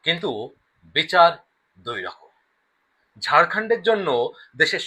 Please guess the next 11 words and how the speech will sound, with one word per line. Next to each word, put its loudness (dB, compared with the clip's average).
সর্বোচ্চ 2
আদালত 4
বলছেন 2
যে -2
সরকারের 2
ভুলের -6
দায় 6
বা 0
খেসারত -2
যাতে 2
চাকরিজীবীরা -2